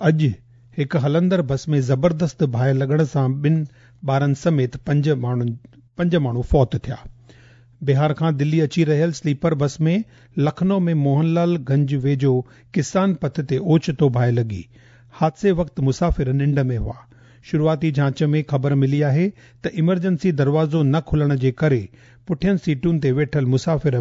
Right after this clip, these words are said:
باهه جي چپيٽ ۾ اچي ويا. باهه جنهن سبب لڳي، هن جي خبر اڃا ڪون ملي آهي. جاچ جاري آهي. پاڪستان سرڪار نومبر ٻه هزار ٽيويهه کان افغانستان جا لڳ ڀڳ تيرهن لک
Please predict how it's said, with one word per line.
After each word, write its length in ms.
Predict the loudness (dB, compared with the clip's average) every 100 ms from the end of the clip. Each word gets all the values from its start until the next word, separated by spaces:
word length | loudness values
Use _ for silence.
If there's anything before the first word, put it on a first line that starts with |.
| -2
باهه 240 | 0 2 2
جي 80 | 0 0
چپيٽ ۾ 400 | -2 0 0 -2 -2 -4
اچي 180 | -2 -4 -4
ويا. 140 | -10 -16 _ -20 -20 -20 -20 _ -20 -20 -20 _ -20 -20 -12
باهه 640 | -2 0 2 0 -6 -4 0
جنهن 200 | 0 0
سبب 300 | -2 0 0
لڳي، 200 | 0 0 2
هن 180 | 2 2
جي 80 | -2 -2
خبر 240 | 0 2 2
اڃا 220 | 0 0 0
ڪون 180 | 0 2
ملي 160 | 0 0
آهي. 200 | 2 0 0 -4 -20 -8 0
جاچ 300 | 0 0 -2 -6 -6 -2
جاري 240 | 0 2 -2
آهي. 180 | -6 -12 -16 -20 -20 -20 -20 -20 -20 -20 -20 -20 -20 -20 -20 -20 -20 -20 -20 -10
پاڪستان 520 | -6 0 0 0 -2 -2
سرڪار 380 | -2 0 0 2
نومبر 400 | 0 0 2 0 0
ٻه 140 | 0
هزار 300 | 0 0 -2 -2 0
ٽيويهه 400 | 0 0 0 -2
کان 160 | -4
افغانستان 720 | -2 0 2 0 -2 -2 0
جا 120 | 0 0
لڳ 180 | -2 -4
ڀڳ 260 | -10 -12 -20 -20 _ -4
تيرهن 280 | 0 2 0
لک 180 | -2